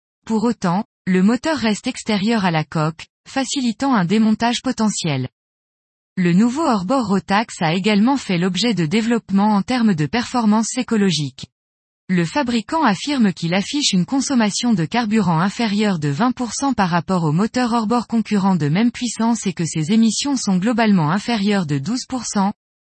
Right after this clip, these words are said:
et même de quatre-vingt-dix-huit pour cent au ralenti pour le monoxyde de carbone.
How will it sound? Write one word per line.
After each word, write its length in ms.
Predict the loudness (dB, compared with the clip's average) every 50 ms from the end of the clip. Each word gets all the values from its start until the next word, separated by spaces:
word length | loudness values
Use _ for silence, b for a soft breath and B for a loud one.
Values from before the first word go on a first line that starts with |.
| 0
et 100 | 2 4
même 240 | 4 4 4 4 4
de 120 | 2 2
quatre-vingt-dix-huit 840 | -2 -2 -4 -6 -4 -4 -2 0 0 0 2 0 -2 -2 -2 -2 -2
pour 200 | -2 -4 -4 -4
cent 260 | -2 0 2 2 2
au 60 | 2
ralenti 500 | 2 2 2 2 2 0 -2 -2 -6 -6
pour 160 | -4 -2 0
le 120 | 2 2 4
monoxyde 540 | 4 4 4 4 2 0 -4 -6 -6 -2 -2
de 100 | -2 0
carbone. 520 | 0 -2 -2 0 0 -2 0 0 -2 -4